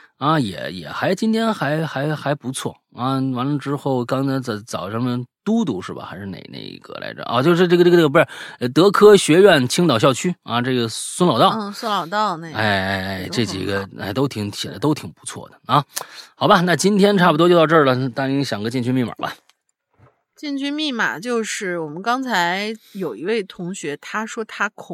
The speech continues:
Speaker 2: 惧一个人人都很喜欢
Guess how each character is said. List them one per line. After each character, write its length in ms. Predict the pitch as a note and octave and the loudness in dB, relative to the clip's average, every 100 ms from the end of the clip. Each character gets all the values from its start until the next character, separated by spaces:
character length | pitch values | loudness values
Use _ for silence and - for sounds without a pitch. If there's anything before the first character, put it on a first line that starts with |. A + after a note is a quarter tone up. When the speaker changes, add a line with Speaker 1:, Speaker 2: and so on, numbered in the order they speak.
| D3+ | -8
Speaker 2:
惧 240 | B2+ A#3 F3 | -6 -8 -8
一 180 | C3 | -10
个 240 | D#3 G3 E3 | -10 -6 -6
人 260 | D#3 F3+ | -6 -8
人 240 | A#3+ A3+ A3+ | -8 -10 -8
都 160 | B3 | -8
很 240 | A#3+ G3 A3 | -10 -10 -10
喜 320 | - - - | -12 -14 -18
欢 440 | C3+ C3+ E3 F3+ | -16 -12 -10 -12